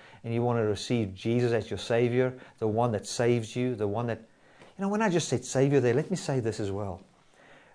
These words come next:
People are so scared for the return of Christ.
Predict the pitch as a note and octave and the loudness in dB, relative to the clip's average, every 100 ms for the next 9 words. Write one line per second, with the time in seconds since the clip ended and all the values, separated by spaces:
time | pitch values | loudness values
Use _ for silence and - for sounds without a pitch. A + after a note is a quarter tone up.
0 | _ A#3+ C#4+ C#4 G3 D#3 C#3+ B2+ - - | _ 2 4 6 4 6 4 4 0 0
1 | C3+ F#3 G3 G3 - C#3 D3+ D3+ C#3+ D#3 | 4 6 6 2 0 4 4 4 2 4
2 | G3 G3 A3 D4 - | 4 0 -4 -4 -8